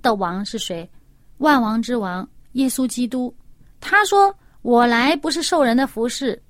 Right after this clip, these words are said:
而是服侍人。”而且呢，还要为百姓、为他的子民舍命。哎，那真是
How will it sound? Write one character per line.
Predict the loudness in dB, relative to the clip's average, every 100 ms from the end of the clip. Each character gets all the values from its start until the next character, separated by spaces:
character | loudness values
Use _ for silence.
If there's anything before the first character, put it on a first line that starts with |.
| -10
而 | -8
是 | -6 -6
服 | -6 -10 -8 -6
侍 | -4 -6
人。” | -6 -8 -10 -16 -20 -20 -20 -20 -20 -8
而 | 0 0
且 | 2 -2 0
呢， | 0 -2 -8 -18
还 | -4 0
要 | 2
为 | 2 0
百 | -4 -6
姓、 | 0 0 0 -10 -20 -20 -6
为 | -4 -4
他 | -2 -2
的 | -2
子 | -6 -10
民 | -6 -6
舍 | -4 -6
命。 | -4 -4 -6 -12 -20 -20 -20 -20 -20 -20 -20 -20 -20 -20 -16 -2
哎， | 0 0 -10 -20 -20 -20 -20 -20 -20 -20 -2
那 | 2 2 0 -18 -20 -20 -20 -20 -20 -4
真 | 0 0 0
是 | 0 2 2 0